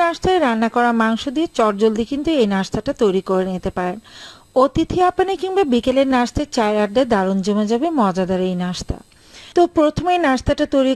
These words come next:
করার জন্য আমি চিকেনের পুরটা রেডি করে নিব। সেজন্য প্যানে আমি দুই টেবিল চামচ পরিমাণ তেল নিয়েছি, আর দিয়ে দিচ্ছি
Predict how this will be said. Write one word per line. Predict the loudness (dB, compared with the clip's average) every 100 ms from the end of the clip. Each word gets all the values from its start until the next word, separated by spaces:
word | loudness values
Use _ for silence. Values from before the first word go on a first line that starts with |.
| 2
করার | 2 2
জন্য | 0 2
আমি | 0 -2
চিকেনের | -4 -2 -2 -2
পুরটা | -4 -2 0 2
রেডি | 2 2 2
করে | 2 2 2
নিব। | 0 -2 -2
সেজন্য | -2 0 0 -2 -2
প্যানে | -2 0 0 0
আমি | 0 -2
দুই | 0
টেবিল | 0 -2 -4
চামচ | -4 -4 -2
পরিমাণ | -2 0 -2 -2
তেল | -2 0 0
নিয়েছি, | -2 -2 -6 -10 -10 _ _ _ _ -20 -20 _ -6
আর | -4 -2
দিয়ে | 0 0
দিচ্ছি | -2